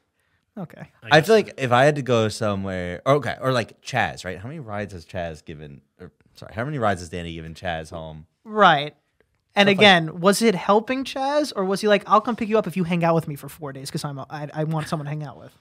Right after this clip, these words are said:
Speaker 1: Does that count?
Speaker 3: But giving him the ride home is not.
Speaker 1: Well, it's the contingency 'cause Chaz wouldn't have came unless
Speaker 2: I don't know. That's not, that, those, those are not situations that I drive. I've driven Chaz home for mo-, many a reason. But,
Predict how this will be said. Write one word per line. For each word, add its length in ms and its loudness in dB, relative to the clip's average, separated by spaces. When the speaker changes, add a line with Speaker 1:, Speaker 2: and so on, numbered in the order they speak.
Speaker 1:
Does 140 -4
that 160 2
count? 360 -6
Speaker 3:
But 140 2
giving 220 0
him 80 -2
the 80 -6
ride 240 0
home 480 -4
is 200 -16
not. 320 -16
Speaker 1:
Well, 120 2
it's 120 -2
the 60 -14
contingency 640 -8
'cause 180 -10
Chaz 240 2
wouldn't 160 -2
have 80 -8
came 300 -4
unless 320 -2
Speaker 2:
I 100 0
don't 100 -2
know. 120 -14
That's 240 -2
not, 180 -8
that, 200 0
those, 200 4
those 180 2
are 20 -4
not 200 0
situations 540 -14
that 100 -12
I 100 -12
drive. 280 -14
I've 160 -12
driven 360 -12
Chaz 360 -14
home 240 -20
for 160 -20
mo-, 260 -16
many 340 -6
a 60 -14
reason. 440 -18
But, 340 -2